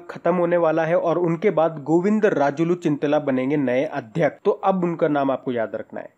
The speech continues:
अच्छा, बाकी जो आप यहाँ पे देख रहे हो, शिवदास मीणा, ये भी सेंट्रल पॉल्यूशन कंट्रोल बोर्ड के अध्यक्ष बने थे। वी विद्यावती, ये भारतीय पुरातत्व सर्वेक्षण यानी कि Archaeological Survey of India के अध्यक्ष बनी थी।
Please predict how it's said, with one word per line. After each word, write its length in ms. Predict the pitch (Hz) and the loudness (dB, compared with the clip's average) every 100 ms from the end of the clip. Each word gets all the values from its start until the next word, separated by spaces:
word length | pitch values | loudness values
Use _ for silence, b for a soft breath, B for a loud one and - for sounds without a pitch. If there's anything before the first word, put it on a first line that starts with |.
| - | -8
अच्छा, 160 | 160 196 | -2 0
बाकी 380 | 151 151 151 | 2 0 0
जो 120 | 185 202 | 2 2
आप 180 | 196 | 2
यहाँ 120 | 190 170 | 2 2
पे 100 | 190 | 2
देख 240 | 170 170 | 0 0
रहे 80 | 185 | -2
हो, 60 | 190 | 0
शिवदास 480 | 185 165 165 170 175 | -2 2 2 0 0
मीणा, 260 | 160 170 190 | 0 0 0
ये 120 | 160 | 0
भी 120 | 165 | 0
सेंट्रल 460 | 180 170 165 175 190 | 0 0 2 0 0
पॉल्यूशन 400 | 190 151 156 180 | 2 0 0 -2
कंट्रोल 380 | 170 160 156 175 | 0 0 2 0
बोर्ड 260 | 151 156 151 | 2 0 2
के 60 | |
अध्यक्ष 340 | 175 151 170 170 | 0 2 0 0
बने 180 | 165 160 | 0 0
थे। 180 | 185 220 b | -2 -8 b
वी 160 | 151 226 | 0 0
विद्यावती, 720 | 175 151 170 180 165 185 208 - | 0 0 2 2 0 -2 -6 -4
ये 100 | 160 | -4
भारतीय 400 | 151 151 151 190 | -2 0 0 -2
पुरातत्व 760 | - 170 165 160 196 190 185 190 196 | -4 0 0 2 -2 -2 -6 -6 -2
सर्वेक्षण 680 | 175 147 147 156 - 185 | -2 0 -2 -2 0 0
यानी 160 | 151 151 | 2 0
कि 80 | 156 | 2
Archaeological 640 | 156 147 175 170 156 190 | 0 0 0 0 0 -4
Survey 300 | 180 160 143 160 | 0 -2 0 -2
of 100 | 160 | 0
India 200 | 147 151 | -2 -2
के 120 | 160 | -4
अध्यक्ष 280 | 147 160 160 | -4 -4 -4
बनी 180 | 160 165 | -4 -4
थी। 200 | 165 202 | -6 -12